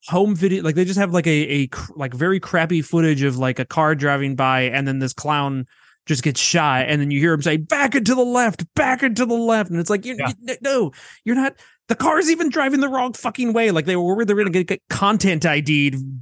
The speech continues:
Speaker 1: m-, mimicking the Zapruder film, so they didn't make it look at all like it.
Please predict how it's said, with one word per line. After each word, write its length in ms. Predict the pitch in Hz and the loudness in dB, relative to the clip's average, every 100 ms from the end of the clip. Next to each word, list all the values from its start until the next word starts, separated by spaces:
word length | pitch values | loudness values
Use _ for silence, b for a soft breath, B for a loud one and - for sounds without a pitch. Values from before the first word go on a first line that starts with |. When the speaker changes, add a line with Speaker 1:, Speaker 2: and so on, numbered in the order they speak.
| - | -12
Speaker 1:
m-, 320 | 233 185 180 | -12 -4 0
mimicking 380 | 165 185 175 180 | 4 4 2 2
the 60 | 160 | 2
Zapruder 500 | 156 139 160 170 160 | 2 2 2 4 2
film, 320 | 143 120 123 | 0 -2 -2
so 100 | 139 | -2
they 140 | 143 | 0
didn't 280 | 143 156 156 | 0 0 0
make 200 | 143 147 | -2 -2
it 140 | 147 123 | -4 -4
look 200 | 143 - | -8 -4
at 100 | 147 | -2
all 300 | 127 139 135 | 0 0 0
like 240 | 123 147 - | -2 -4 -4
it. 120 | 113 | -12